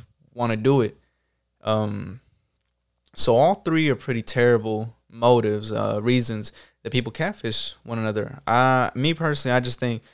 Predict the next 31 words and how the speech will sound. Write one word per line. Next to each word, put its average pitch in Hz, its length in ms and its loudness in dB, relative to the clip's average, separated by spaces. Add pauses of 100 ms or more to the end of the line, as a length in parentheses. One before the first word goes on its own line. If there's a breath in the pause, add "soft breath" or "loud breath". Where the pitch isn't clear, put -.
(260 soft breath)
catfishing 113 920 -2 (120)
is 107 120 -4
one 113 200 -2
of 110 60 0
the 110 60 0
worst 117 360 0
things 110 500 -6 (480)
that 110 80 -8
has 113 220 0
ever 110 240 0
come 113 680 -4 (520)
into 113 800 -6 (260)
human 113 400 -6
life. - 360 -10 (680)
I 113 160 0
mean, 120 320 0
just 135 240 -2
the 123 120 -2
fact 139 520 -4
that 113 200 -10
you 120 80 -6
could 110 680 -2 (1160)
pretty 214 180 6
much 180 280 0
fool 196 340 2
someone 113 560 0 (360)
into 120 220 -6
thinking 135 320 -4
you're 123 120 0
someone 117 400 -2
else, - 580 -4